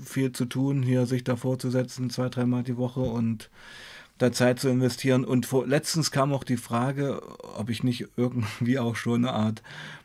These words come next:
äh, psychischen Knacks weg hätte durch diese ganzen Streams, weil die, der Großteil der Streams sind halt wirklich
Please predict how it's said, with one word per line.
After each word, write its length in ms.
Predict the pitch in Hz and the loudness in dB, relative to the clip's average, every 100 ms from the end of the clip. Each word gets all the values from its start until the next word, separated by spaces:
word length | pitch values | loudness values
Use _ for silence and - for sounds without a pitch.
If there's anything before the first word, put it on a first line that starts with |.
| - - | -20 -2
äh, 280 | 123 117 | 2 2
psychischen 760 | 107 - 131 131 117 113 110 98 - | 0 -2 0 2 4 6 4 2 -8
Knacks 400 | - 165 - - | -4 -2 -2 -2
weg 240 | 107 104 117 | -2 -2 -4
hätte 180 | 117 113 | -4 -4
durch 220 | 117 107 | -4 -2
diese 240 | 117 110 | -4 -2
ganzen 520 | 113 107 107 107 95 - - - - _ - - | 2 2 2 0 -2 -4 -20 -20 -20 _ -18 -10
Streams, 720 | - - 113 110 127 131 120 | -8 -2 2 4 4 2 2
weil 180 | 117 | 2
die, 340 | 110 110 107 107 107 110 - - - - | 2 4 4 4 2 0 -8 -16 -16 -8
der 120 | 110 | -8
Großteil 440 | 107 117 135 127 123 | -4 2 2 4 4
der 140 | 113 | 4
Streams 380 | - 127 135 127 | 2 4 4 4
sind 140 | 117 | 2
halt 140 | 117 117 | 2 2
wirklich 680 | 123 123 120 117 - 113 | -2 2 2 2 -2 -12